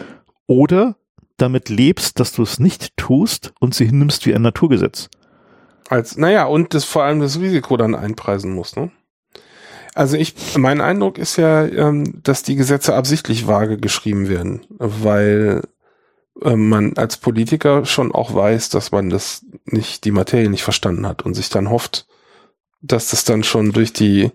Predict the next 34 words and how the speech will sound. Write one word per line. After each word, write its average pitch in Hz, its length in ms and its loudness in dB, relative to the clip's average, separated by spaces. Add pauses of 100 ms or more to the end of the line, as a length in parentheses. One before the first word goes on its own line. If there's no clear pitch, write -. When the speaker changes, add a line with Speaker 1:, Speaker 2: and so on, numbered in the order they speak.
Speaker 1:
Das - 160 -12
glaub 123 240 0
ich 127 100 -8
übrigens 110 380 -2
nicht. - 340 -2
Speaker 2:
Das - 140 -10
glaubst - 240 -8
du - 40 -6
nicht? 202 220 -6
Erzähl 127 240 -2
Speaker 1:
Nee. 98 80 -6
Speaker 2:
mal, 92 80 -6 (200)
was - 180 -10
ist - 100 -10
deine 104 180 -2
Theorie? 98 360 -8
Speaker 1:
Also 117 160 0
meine 151 240 4
Theorie 117 420 2
ist 120 180 0
tatsächlich, 123 400 -2
dass - 280 -2
der, 110 440 2 (1080)
äh, 107 460 2 (400)
dieses 120 500 0
dem, 117 640 4 (640)
den 117 480 0
Gerichten 143 1080 2
die 123 220 2
letztgültige 123 600 0
Interpretation 120 840 0
davon 117 400 0
zu - 160 -4
überlassen, 113 540 -2